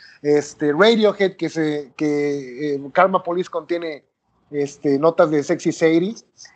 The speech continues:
Este, mm, ¿quién más? Jimmy Page dice que si no fuera por los Beatles no habría nadie como nosotros rondando. Ozzy Osbourne dice que le debe su carrera a los Beatles.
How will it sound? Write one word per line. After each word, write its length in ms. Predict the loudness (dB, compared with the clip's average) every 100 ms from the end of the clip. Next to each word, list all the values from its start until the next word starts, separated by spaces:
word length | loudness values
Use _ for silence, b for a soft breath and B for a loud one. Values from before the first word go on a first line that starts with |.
| -6
Este, 680 | 0 0 -2 -4 -2 0
mm, 320 | -4 -6 -8 -2
¿quién 160 | 0
más? 160 | 4 4
Jimmy 220 | 6 4
Page 380 | 4 4 4 2
dice 160 | -4 -2
que 80 | 0
si 80 | -2
no 100 | 2
fuera 240 | 2 4
por 120 | 2
los 160 | -2 -6
Beatles 320 | -2 0 0
no 100 | 2
habría 220 | 2 2
nadie 380 | 2 0 0 -8 -8
como 220 | -8 -6
nosotros 520 | -10 -10 -8 -8 -10 -14
rondando. 720 | -8 -8 2 2 2 -6 -16 _ b b b 2
Ozzy 340 | 2 2 4
Osbourne 440 | 4 4 -2 -8
dice 200 | -6 -8
que 100 | -6
le 120 | -8 -6
debe 220 | -6 -8
su 140 | -10
carrera 240 | -10 -10 -10
a 20 |
los 240 | -12 -4
Beatles. 600 | 2 4 2 -2 -10 -20